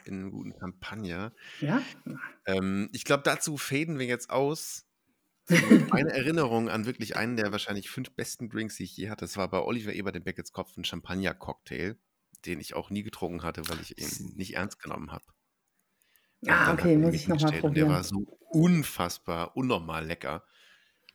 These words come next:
Speaker 1: Ich
Speaker 3: Ja, das
Speaker 1: glaub,
Speaker 3: sind
Speaker 1: da
Speaker 3: allerdings Drinks bei Oliver Ebert häufig, ne, muss man ehrlich
Speaker 1: Ja, das
Speaker 3: sagen.
Speaker 1: soll, soll sich manchmal so ergeben. Aber jetzt, wo das Ganze am Ende nochmal auftaucht, ich glaube, das ist ein gutes Schlusswort. Der Champagner. Also Leute, trinkt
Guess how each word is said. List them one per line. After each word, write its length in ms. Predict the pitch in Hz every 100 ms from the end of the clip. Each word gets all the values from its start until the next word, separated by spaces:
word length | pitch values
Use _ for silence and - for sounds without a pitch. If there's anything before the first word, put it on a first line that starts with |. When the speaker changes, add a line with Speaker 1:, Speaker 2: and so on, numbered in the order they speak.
| -
Speaker 1:
Ich 60 | 78
Speaker 3:
Ja, 40 |
das 80 | 80
Speaker 1:
glaub, 100 | 90 131
Speaker 3:
sind 120 | 127
Speaker 1:
da 60 | 127
Speaker 3:
allerdings 380 | 135 139 143
Drinks 280 | - 117 135
bei 140 | - 101
Oliver 320 | 101 110 101
Ebert 420 | 71 107 113 -
häufig, 440 | 85 107 110 73 73
ne, 120 | 78
muss 240 | 90 90
man 100 | 90
ehrlich 200 | 80 127 175
Speaker 1:
Ja, 60 |
das 380 | 240 - - -
Speaker 3:
sagen. 480 | - - 190 - 156
Speaker 1:
soll, 220 | - - 202 180
soll 220 | 135 135 151
sich 120 | 131
manchmal 300 | 123 143 139
so 100 | 110
ergeben. 480 | - 95 98 120 131 - - - - - _ -
Aber 160 | 95
jetzt, 240 | 95 92 -
wo 60 |
das 160 | 92 -
Ganze 240 | 101 98
am 60 | 90
Ende 120 | 90
nochmal 160 | 85 85
auftaucht, 520 | 90 - 87 82 -
ich 100 | -
glaube, 420 | 87 82 82 82 - - - - _
das 140 | 87
ist 40 | -
ein 40 |
gutes 280 | 90 95 92
Schlusswort. 400 | - 101 - 87
Der 60 | 87
Champagner. 260 | - 90 98
Also 100 | 101
Leute, 240 | 117 123
trinkt 480 | - 123 147 -